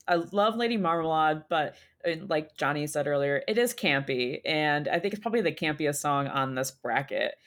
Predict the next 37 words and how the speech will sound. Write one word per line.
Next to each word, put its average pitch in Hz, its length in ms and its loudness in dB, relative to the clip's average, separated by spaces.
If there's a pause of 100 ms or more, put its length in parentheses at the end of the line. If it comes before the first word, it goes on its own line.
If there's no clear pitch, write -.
(220)
It's, - 420 -2 (260)
it 220 140 4
is 233 160 2
fun. 175 720 2
It's 196 160 0
a 226 100 2 (160)
fun 151 420 2
song. 131 680 0 (280)
Um, 135 580 0 (220)
but 170 120 4
I 175 100 4
also 160 440 2
think 160 360 0
of, 143 340 2 (140)
like, 127 480 -2 (380)
uh, 127 380 2
karaoke 147 540 2
nights 139 380 2
being 147 320 -2
infiltrated 143 880 0
by 135 180 4
bachelorette 139 580 0
parties 233 540 0 (340)
and 139 480 0 (280)
<laughs> 220 440 2
four 185 240 4
to 175 80 8
five 160 300 2
drunk 151 300 2
women 156 260 0
getting 147 260 2
up 135 200 0
there 135 220 4
and 147 200 -2
singing 127 320 -4
the 127 120 -2
song. 131 500 0